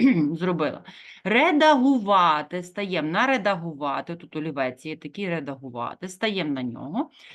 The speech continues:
І тут ми можемо загальні налаштування сторінки, ми можемо тут змінити ім'я наше, подати заявку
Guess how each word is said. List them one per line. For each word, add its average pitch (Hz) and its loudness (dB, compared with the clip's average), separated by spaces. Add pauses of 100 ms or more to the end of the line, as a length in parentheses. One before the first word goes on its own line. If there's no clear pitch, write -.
(180)
І 254 2
тут 349 2
ми 247 4
можемо 233 0
загальні 214 -4
налаштування 202 -8
сторінки, 247 -6
ми 208 0
можемо 226 -2
тут 240 -2
змінити 208 -2
ім'я 190 -4
наше, 147 -6
подати 175 -2
заявку 214 -4